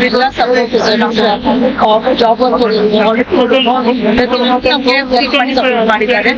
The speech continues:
ಆ, ಒಂದು ಲೋನ್ ತಗೊಂಡಿದ್ದೀವಿ, ಸ್ಟಾರ್ಟ್ ಮಾಡಿ ಹೆಣ್ಮಕ್ಳು ಮಾಡ್ತಾರೆ. ಮಾಡಿದ್ಮೇಲೆ ಸ್ವಲ್ಪ ದಿನ, ಒಂದ್ ತಿಂಗ್ಳು, ಎರಡ್ ತಿಂಗ್ಳು, ಮೂರ್ ತಿಂಗ್ಳು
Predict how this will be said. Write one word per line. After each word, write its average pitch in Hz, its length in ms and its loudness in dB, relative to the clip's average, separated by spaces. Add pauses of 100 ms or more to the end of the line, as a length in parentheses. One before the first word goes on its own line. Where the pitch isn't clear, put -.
(1120)
ಆ, 226 220 2
ಒಂದು 254 300 0
ಲೋನ್ 277 240 0
ತಗೊಂಡಿದ್ದೀವಿ, 262 680 0
ಸ್ಟಾರ್ಟ್ 254 240 0
ಮಾಡಿ 254 240 0
ಹೆಣ್ಮಕ್ಳು 254 680 0
ಮಾಡ್ತಾರೆ. 233 480 0 (480)
ಮಾಡಿದ್ಮೇಲೆ 294 760 2 (100)
ಸ್ವಲ್ಪ 254 240 0
ದಿನ, 254 140 2 (260)
ಒಂದ್ 247 160 2
ತಿಂಗ್ಳು, 254 220 2
ಎರಡ್ 247 180 0
ತಿಂಗ್ಳು, 262 240 -2
ಮೂರ್ 247 160 0
ತಿಂಗ್ಳು 247 320 2